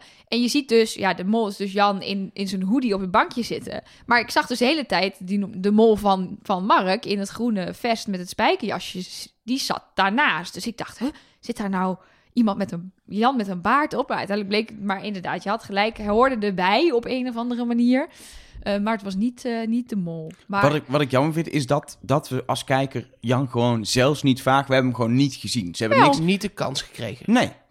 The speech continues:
Speaker 2: hij is niet in beeld geweest.
Speaker 1: Zeker wel. Die, die, eh, Jan met zijn hoodie op, zittend op een bankje en weglopend. Twee keer in de aflevering geweest. Ja, ja.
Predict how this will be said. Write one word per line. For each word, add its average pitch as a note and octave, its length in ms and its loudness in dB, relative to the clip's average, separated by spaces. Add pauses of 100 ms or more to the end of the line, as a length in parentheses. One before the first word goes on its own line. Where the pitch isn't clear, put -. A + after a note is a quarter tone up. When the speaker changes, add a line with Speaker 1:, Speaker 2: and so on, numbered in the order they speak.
(320)
Speaker 2:
hij C3 140 0
is C3 80 0
niet F#3+ 120 0
in B2+ 80 0
beeld F3 200 -2
geweest. D3 400 -4 (140)
Speaker 1:
Zeker G#4 420 2
wel. A#3 360 2 (440)
Die, G#4 160 0 (200)
die, E4+ 260 2
eh, E4+ 220 0
Jan F#4 220 4
met E4+ 140 0
zijn D#4 160 -6
hoodie D#4+ 360 4
op, F4+ 140 0
zittend E4 380 -4
op C#4 120 0
een B3+ 140 -2
bankje E4+ 460 2
en E4 160 -4
weglopend. B3+ 760 0
Twee F4 220 0
keer A3+ 160 -6
in F#3+ 80 -2
de F#3+ 80 -4
aflevering F#3+ 580 -4
geweest. E4 520 -8 (200)
Ja, A4 240 0
ja. F3 280 -2